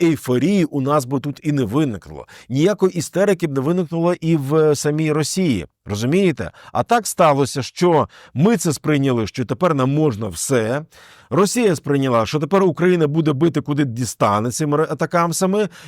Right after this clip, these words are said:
І все, і почала, можливо, навіть готова, го-, готувати якийсь там превентивний удар. Ну, тобто, по факту, Росії не треба виправдовувати свої звірства і свій терор.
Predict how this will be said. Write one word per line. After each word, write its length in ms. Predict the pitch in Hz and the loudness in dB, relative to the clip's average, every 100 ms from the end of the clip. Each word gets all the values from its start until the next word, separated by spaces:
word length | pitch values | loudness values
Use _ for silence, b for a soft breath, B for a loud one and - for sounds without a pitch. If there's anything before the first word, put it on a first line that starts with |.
| 127 | -10
І 640 | - 151 190 247 269 262 208 | -2 2 2 2 2 2 0
все, 320 | 156 202 240 | 0 0 2
і 40 | 220 | 0
почала, 320 | 165 170 196 | -2 0 0
можливо, 380 | 160 127 202 175 | 0 0 0 0
навіть 260 | 160 156 | 0 0
готова, 360 | 123 180 185 165 | -2 -2 0 0
го-, 240 | 123 147 | -4 -6
готувати 460 | 117 131 143 175 151 | -6 -6 -2 -2 -2
якийсь 200 | 160 160 | -6 -4
там 140 | 147 | -4
превентивний 580 | 123 123 127 143 131 123 | -4 -4 -4 -4 -4 -4
удар. 300 | 117 104 - B - | -4 -6 -8 B -4
Ну, 140 | 190 | 0
тобто, 360 | 208 190 196 151 B | 0 2 0 0 B
по 100 | - | -4
факту, 400 | 147 233 220 175 | 2 2 0 -2
Росії 400 | 151 143 208 208 | 0 0 0 0
не 140 | 160 170 | 0 0
треба 300 | 214 226 175 | 2 2 0
виправдовувати 840 | 143 139 143 131 143 123 120 127 | -4 -2 -2 0 0 0 -2 -4
свої 280 | 117 127 123 | -4 -2 -2
звірства 520 | 104 120 214 185 113 | -2 0 0 0 -2
і 60 | 120 | -4
свій 200 | - 147 | -2 -6
терор. 360 | 131 143 117 | 0 2 2